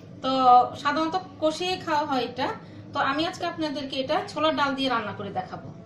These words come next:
এটা রান্না করতে আমাদের যা যা লাগবে সে-, সেগুলি হলো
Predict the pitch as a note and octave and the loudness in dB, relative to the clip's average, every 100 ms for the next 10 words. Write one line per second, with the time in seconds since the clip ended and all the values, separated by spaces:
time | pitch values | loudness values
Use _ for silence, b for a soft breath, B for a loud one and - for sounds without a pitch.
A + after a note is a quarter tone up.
0 | - - - - - - - - - - | -18 -20 -20 -20 -20 -20 -20 -20 -20 -20
1 | - - - B3+ C#4 E4 E4 E4+ F4 F#4+ | -20 -18 -8 -4 0 0 2 0 -2 -4
2 | - D4 A4 - - C4 C#4+ D4 D4 C#4 | -2 -2 -2 -6 -8 -4 0 0 4 4
3 | F4 D#4 C4+ B3 B3+ D#4 - - - A#3 | 4 0 0 0 -2 -2 -6 -14 -8 -8
4 | A#3+ C4 B3+ D4 D#4+ A#3+ A#3 A4+ | -4 -4 -4 -4 -2 -2 0 -4